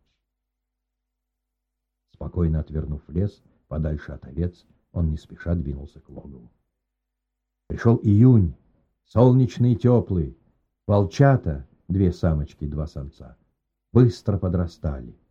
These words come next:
Они уже выходили из логова, резво играли на молодой траве, затевали возню, кидались друг на друга, кувыркались, негромко урча.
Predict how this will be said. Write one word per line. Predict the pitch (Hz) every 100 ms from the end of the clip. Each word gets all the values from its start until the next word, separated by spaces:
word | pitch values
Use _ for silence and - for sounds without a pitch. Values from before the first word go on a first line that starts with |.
| _ _ _ _ _ -
Они | 110
уже | 156 160
выходили | 170 - 151 175 160
из | 90
логова, | 95 117 107 101 90 _ _ _ -
резво | 101 139 135 135 139
играли | 113 139
на | 123
молодой | 117 117 113 117
траве, | - 101 101 98 98 - _ -
затевали | 120 165 151 151
возню, | 151 90 90 139 120
кидались | 113 101 131 147 131
друг | 120 127
на | 131
друга, | 123 104 131 107
кувыркались, | 104 135 147 - 123 127 117 -
негромко | 101 101 107 87
урча. | 95 90 - 90 85